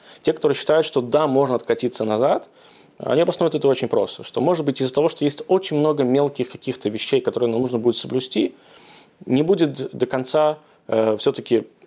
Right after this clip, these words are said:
есть качели в этом мире, да, есть такие, некая волна, люди деградируют, потом опять л-, становятся более умными. И вот то, что само, то, что мы будем сидеть вот на этом высшей точке своего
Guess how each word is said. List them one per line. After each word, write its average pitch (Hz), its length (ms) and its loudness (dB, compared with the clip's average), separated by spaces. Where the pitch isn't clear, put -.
есть 127 260 -2
качели - 340 0
в 110 40 4
этом 113 200 2
мире, 117 240 4
да, 113 140 2
есть 131 260 0
такие, 107 500 -2
некая 107 400 -4
волна, 120 500 0
люди 110 440 2
деградируют, 107 640 2
потом 101 220 -4
опять 107 280 0
л-, - 240 -6
становятся 107 420 -2
более 143 260 2
умными. 123 340 0
И 127 60 -2
вот 120 100 4
то, 131 80 2
что - 180 -2
само, 139 320 0
то, 110 100 -2
что - 140 -4
мы 120 80 2
будем 123 160 0
сидеть 117 240 2
вот - 120 -8
на 110 80 0
этом 113 280 0
высшей 135 380 0
точке - 360 0
своего 104 480 2